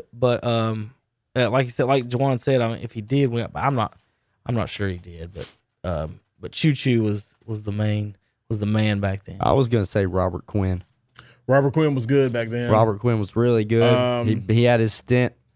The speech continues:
Speaker 2: uh, in the N F L. He's still in the N F L. He's the Dallas Cowboy right now. He
Speaker 3: Yeah.
Speaker 2: was good when he was with the,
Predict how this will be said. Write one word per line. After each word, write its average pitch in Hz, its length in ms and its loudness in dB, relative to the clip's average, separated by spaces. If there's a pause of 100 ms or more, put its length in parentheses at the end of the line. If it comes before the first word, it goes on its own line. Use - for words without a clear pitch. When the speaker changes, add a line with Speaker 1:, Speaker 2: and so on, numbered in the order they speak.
(360)
Speaker 2:
uh, 98 420 2
in 101 140 -4
the 98 60 -2
N 117 160 0
F 110 180 -2
L. 127 40 0
He's 135 80 0
still 202 200 2
in 170 100 2
the 143 60 2
N 147 80 0
F 139 160 0
L. 151 80 2
He's 156 160 0
the 127 80 0
Dallas 127 540 2
Cowboy 135 420 2
right 117 240 0
now. 113 280 0
He 123 40 4
Speaker 3:
Yeah. 127 80 4
Speaker 2:
was 120 80 2
good 131 240 4
when 131 140 -2
he 131 80 0
was 113 160 0
with 120 160 0
the, 107 260 0